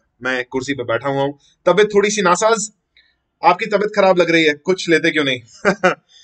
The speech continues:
कुछ लेने की उम्मीद बनी नहीं यार, क्योंकि सुबह से continuous, अ, stream कर रहा हूँ,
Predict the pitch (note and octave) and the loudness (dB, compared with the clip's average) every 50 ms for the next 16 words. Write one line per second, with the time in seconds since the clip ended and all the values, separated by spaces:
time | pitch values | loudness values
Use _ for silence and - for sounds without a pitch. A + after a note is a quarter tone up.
0 | _ _ _ _ _ _ - G#3+ A3+ A3+ - - A3+ G#3+ G#3 F3 E3 E3+ F3+ F3+ | _ _ _ _ _ _ 0 0 0 0 -2 2 4 4 4 6 4 4 4 4
1 | G3+ G#3 F#3+ G#3+ G3+ F#3 F#3 G3+ A3 F#3 - - D#3+ D#3+ C#3+ D3+ D#3+ F3+ G3 G3 | 2 0 0 2 2 2 2 2 -2 -2 -4 -6 -8 -2 -2 -2 0 0 0 0
2 | G3 F#3+ F3+ F3 F#3 G3+ F#3+ F#3+ F#3 F#3 F#3 G3 G3+ G3+ G3 F#3 - _ _ _ | 2 4 4 4 2 0 2 2 2 2 2 0 -4 -4 -4 -6 -10 _ _ _
3 | _ _ _ _ _ - - - F3 E3 F#3+ G3 G3 G#3+ G3+ F#3+ F3 F3 F3+ F#3+ | _ _ _ _ _ -8 0 0 2 4 4 2 2 0 0 0 -2 0 0 0
4 | G3 F#3+ - - F3 D#3+ D3+ C#3+ C#3 - - - E3+ F3+ F#3 F#3+ F#3+ D#3+ D3+ E3 | 0 0 0 2 4 4 6 4 2 -2 -8 -2 0 0 0 2 2 2 2 2
5 | F3 F3 E3 E3 F3 - _ | 2 2 0 0 -4 -10 _